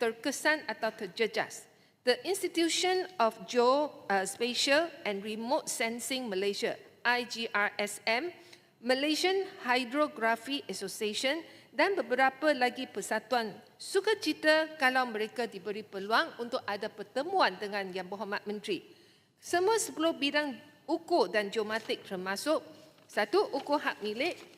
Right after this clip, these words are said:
dua, hu-, ukur dan pemetaan G I S, ukur dan pemetaan penderian jauh, ukur, ukur dan pemetaan hidrografi,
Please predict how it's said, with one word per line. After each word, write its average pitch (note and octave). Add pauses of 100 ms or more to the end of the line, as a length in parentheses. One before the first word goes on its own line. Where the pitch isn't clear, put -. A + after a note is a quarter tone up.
(300)
dua, C4 (200)
hu-, -
ukur D#4+
dan A3
pemetaan A#3
G G3
I G3
S, F4 (400)
ukur E4+
dan A#3+
pemetaan A#3+
penderian A3
jauh, D#4 (280)
ukur, E4
ukur D4
dan A3+
pemetaan A3
hidrografi, A3